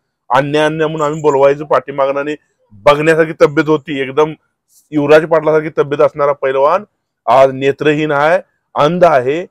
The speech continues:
आणि दुसरी गोष्ट की त्यांना कुठल्याही पद्धतीचं गव्हर्नमेंटचं मानधन मिळत नाही. ही खरंच महाराष्ट्रासाठी शोकांतिका आहे. मी महाराष्ट्र गव्हर्नमेंटला किंवा भारत सरकारला सुद्धा मी एवढं सांगतो, असे पैलवान आहेत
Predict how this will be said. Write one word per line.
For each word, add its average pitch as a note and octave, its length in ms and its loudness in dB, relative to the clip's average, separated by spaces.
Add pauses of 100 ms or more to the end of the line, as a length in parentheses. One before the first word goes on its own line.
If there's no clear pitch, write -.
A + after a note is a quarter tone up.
(240)
आणि B2 140 -6
दुसरी C3+ 320 -10
गोष्ट C#3+ 360 -6
की D3+ 220 -6
त्यांना C#3 320 -2
कुठल्याही C3 440 -4
पद्धतीचं B2+ 500 -8
गव्हर्नमेंटचं B2+ 400 -4
मानधन A#2+ 340 -6
मिळत A2 320 -6
नाही. F#2+ 160 -10 (960)
ही F3+ 160 -2
खरंच A3+ 280 2
महाराष्ट्रासाठी F3 720 -2
शोकांतिका D3+ 600 -4
आहे. A2 160 -2 (520)
मी C3+ 80 -6
महाराष्ट्र C#3+ 460 0
गव्हर्नमेंटला D#3 640 2
किंवा D#3 240 0
भारत B2+ 260 0
सरकारला D3+ 340 -4
सुद्धा D3+ 200 -6
मी D3+ 60 -8
एवढं D3+ 200 -6
सांगतो, C3+ 520 -6 (300)
असे C3 280 2
पैलवान E3+ 440 2
आहेत C#3 260 -4